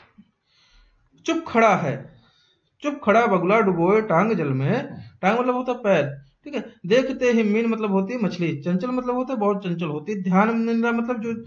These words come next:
वो ध्यान लगाकर बैठता है वो त्याग देता है, मतलब कि नींद से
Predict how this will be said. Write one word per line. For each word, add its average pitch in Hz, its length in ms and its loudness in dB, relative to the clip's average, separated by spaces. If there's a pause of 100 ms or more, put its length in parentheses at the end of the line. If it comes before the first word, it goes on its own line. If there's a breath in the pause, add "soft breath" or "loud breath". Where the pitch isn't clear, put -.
(460 loud breath)
वो 175 220 2
ध्यान 165 340 2
लगाकर 202 360 2
बैठता 160 320 -2
है 269 60 0
वो 302 80 -4
त्याग 233 320 0
देता 190 260 0
है, 190 60 2
मतलब 226 260 -2
कि 294 80 -8 (120)
नींद 190 400 -4
से 285 180 -6